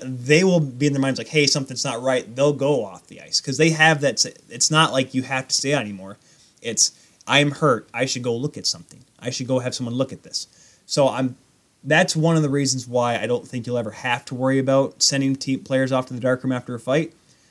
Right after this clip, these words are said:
because they'll know if they're hurt. They'll know if something isn't right with their brain, if something's wrong with their body. They'll feel that, and they'll know, "Hey, I should probably go off and get something looked at."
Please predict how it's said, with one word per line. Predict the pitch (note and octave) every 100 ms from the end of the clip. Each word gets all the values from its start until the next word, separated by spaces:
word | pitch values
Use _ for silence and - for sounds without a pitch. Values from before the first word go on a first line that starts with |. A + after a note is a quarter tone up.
| -
because | C#3+ F3 F3+
they'll | B3
know | C4+ D4
if | -
they're | F2+
hurt. | - - _ _ _ -
They'll | D3 F3
know | F3+ G#3+ A3+
if | D#3+ - -
something | C3+ A2+ A2+
isn't | A#2 A2 F2
right | G#2 G2
with | F#2
their | G2
brain, | G2 E2+ F#2
if | A2 -
something's | C#3 C3+ A#2+
wrong | B2 A2+
with | A2+
their |
body. | G2+ F2 E2+ A2+
They'll | B2 E3
feel | E3 - C#4+ G#2+
that, | G2
and | A#2
they'll | C3 D3
know, | D3 C3
"Hey, | C3 D#3+
I | B2+
should | - A#2
probably | B2+ B2+ A#2
go | A#2+
off | A#2+
and | A#2+
get | A#2+
something | C3 A#2 C3+
looked | G#3 A#3 -
at." | -